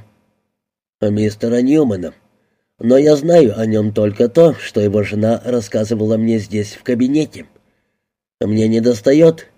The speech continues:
эмпирических данных, чтобы вынести профессиональное суждение».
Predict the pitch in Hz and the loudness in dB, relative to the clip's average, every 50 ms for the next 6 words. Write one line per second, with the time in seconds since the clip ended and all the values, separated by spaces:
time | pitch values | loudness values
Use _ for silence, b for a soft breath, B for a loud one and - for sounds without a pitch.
0 | _ - - 123 110 107 110 104 107 107 104 104 123 113 107 - - 127 120 120 | _ -4 -2 -2 0 0 -2 -2 -2 -2 -4 -4 -6 -8 -6 -4 -4 -4 -2 0
1 | 143 165 165 139 120 104 95 - - - - - 120 104 104 101 92 101 101 101 | 2 2 2 2 0 -4 -4 -8 -14 -12 -6 -4 -2 0 0 0 -2 -2 -4 -6
2 | 101 101 - - - 104 98 - 110 113 110 123 117 107 - 113 107 101 98 98 | -6 -8 -10 -8 -10 -8 -6 -6 -6 -6 -4 -6 -6 -4 -2 -4 -2 -4 -4 -8
3 | 95 98 101 104 101 - - 127 120 110 104 139 151 135 123 107 90 82 | -8 -8 -8 -8 -8 -6 -6 -6 -6 -6 -4 -6 -6 -4 -6 -8 -12 -14